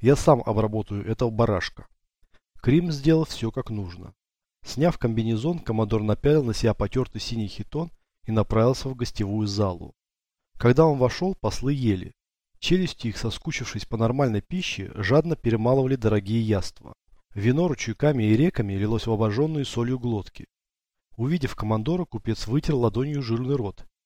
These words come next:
и поднялся навстречу. «Я казначей великого белого титана», проскрипел командор, подражая старческому голосу на родном купцу ахейском языке.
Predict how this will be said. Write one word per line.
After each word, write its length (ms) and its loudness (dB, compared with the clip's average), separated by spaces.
и 80 -6
поднялся 560 0
навстречу. 580 -6
«Я 240 8
казначей 640 2
великого 480 2
белого 360 6
титана», 580 2
проскрипел 500 0
командор, 460 0
подражая 480 0
старческому 640 -2
голосу 560 -2
на 100 2
родном 280 2
купцу 440 -8
ахейском 480 -2
языке. 480 -2